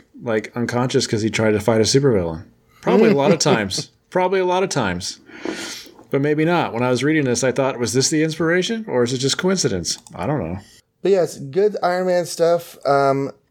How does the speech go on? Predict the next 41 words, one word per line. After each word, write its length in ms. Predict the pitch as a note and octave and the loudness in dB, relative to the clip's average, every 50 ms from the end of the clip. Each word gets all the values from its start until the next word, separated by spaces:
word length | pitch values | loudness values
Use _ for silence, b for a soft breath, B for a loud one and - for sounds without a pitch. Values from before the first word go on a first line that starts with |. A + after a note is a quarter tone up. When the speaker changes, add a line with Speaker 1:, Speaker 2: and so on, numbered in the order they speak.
| _ _ _ _ _ - | _ _ _ _ _ -2
Speaker 2:
I 80 | D3+ D3 | 0 2
made 200 | D3+ D#3+ E3+ E3+ | 4 2 2 2
a 60 | E3 | 0
snarky 420 | D3+ - - D#3+ D#3 D3+ - C#3+ | -2 2 2 2 2 2 -2 -4
comment 160 | D3 D3+ D3+ | -2 -2 0
about 160 | D3+ D3 C3+ A#2 | 2 2 0 0
the 60 | C3 | 0
Doctor 520 | A#2+ C#3+ B2+ C3+ C#3+ - - C#3 C#3 C#3 C3 | 2 2 2 2 2 -2 0 2 2 2 2
because, 760 | B2+ B2+ B2 - - A#2 A2+ A2 A2 A2 - - - - - | 0 -2 -2 0 0 0 0 -2 -4 -12 -12 -12 -14 -12 -10
you 100 | - A2+ | -6 -4
know, 220 | A2+ A2 G#2+ G#2 G#2 | 0 2 2 2 2
this 180 | G#2 A#2 A2 - | 0 -2 -2 -4
is 100 | A#2 G2+ | -2 2
the 80 | A#2 | 2
nineteen 320 | A2 A2+ A2 - - G#2+ G2 | 4 4 2 0 -4 -6 -6
sixties. 640 | - - C#3 C3+ - - C3+ C3 B2+ B2+ A#2 A2 | 0 -2 -2 -2 0 -4 -2 0 0 0 0 2
Medical 360 | A2+ A#2 A2+ A#2+ A#2+ A2+ G#2+ A2+ | 4 4 4 4 4 4 4 4
insurance 440 | A2+ A2 - - A2+ A#2 A2+ A2 | 4 2 0 2 2 2 2 0
is 80 | G#2 G2+ | -4 -6
still 220 | - - A2 G#2+ | -4 -2 0 0
a, 200 | G#2+ G#2 G2+ G2 b b b b b b b b _ | 0 0 0 -2 b b b b b b b b _
a, 380 | - A2 A2 G#2+ G2+ G2 G2 - - | -2 0 2 2 2 2 0 -2 -2
a 140 | G#2 G#2+ | -2 -2
growing 540 | G2+ F#2+ F#2 G#2+ A2+ A2+ A2+ A#2 A#2 A#2 A#2 | -4 -4 0 2 4 4 4 2 2 0 -4
thing. 380 | A2 - - A#2 A#2 A#2 A#2 A#2 | -6 0 0 2 2 2 2 2
It 80 | A2+ G#2 | 2 2
doesn't 220 | A2 G#2+ A2+ A2 | 2 2 2 2
really 200 | G#2 G#2+ G#2+ G#2+ | 4 4 4 2
dominate 420 | G#2 F#2+ A2+ G#2 G#2+ A2 A2 A2 G2 | 2 2 2 4 4 4 2 0 0
the 60 | A2 | 2
medical 300 | G#2+ G#2+ A2 G#2+ - G#2 | 2 2 2 2 0 0
industry 300 | A2 G#2 A2 - - A2 | 0 0 -2 -2 -2 0
the 80 | G2+ G#2 | 2 4
way 120 | G#2+ G#2+ | 4 2
it 80 | G#2 F#2 | 2 2
does 240 | G#2+ G#2+ G#2+ F#2 G2 | 2 2 2 0 0
now. 440 | G#2+ G#2+ G#2+ A2 A2 A2 A2+ A2+ b b b b b b b - | -2 0 0 2 0 0 -2 -4 b b b b b b b -2
And 180 | A2+ A2+ A2 | -2 -2 0
so 140 | - A#2+ A#2 | 2 0 0
doctors 540 | A2 G2+ G#2+ G#2 A2+ A2+ - B2 B2 A2+ - | 2 4 2 2 2 2 0 -2 -2 -2 -4
pay 600 | - - - A#2+ A2+ A2+ A2+ A2+ A#2+ B2 A#2+ | -8 -4 0 2 4 4 4 2 0 -4 -8